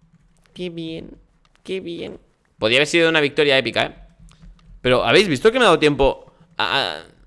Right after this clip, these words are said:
o sea, tampoco podía subir porque in-, era interesante tener las manzanas. Yo creo que lo he hecho, creo que lo he hecho bien en ese aspecto. Pero bueno, o sea, hemos fallado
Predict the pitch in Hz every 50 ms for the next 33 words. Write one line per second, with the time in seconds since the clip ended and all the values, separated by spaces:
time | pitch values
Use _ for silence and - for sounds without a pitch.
0 | _ _ _ _ - 131 139 143 135 143 165 202 220 254 247 214 160 131 151 196
1 | 254 226 190 165 139 139 131 127 123 123 110 120 139 143 131 165 180 202 220 214
2 | 196 185 185 190 202 226 226 208 190 151 127 117 113 - - 196 170 117 - -
3 | - - _ _ - 139 175 214 196 175 147 - 127 107 - - - _ _ _
4 | _ _ - 190 233 277 262 - 175 170 165 160 151 - - 120 127 123 113 107
5 | 101 98 95 - - - - - - - - 98 101 - - 147 135 110 104 -
6 | 117 110 113 127 135 - - 131 135 139 151 147 147 - -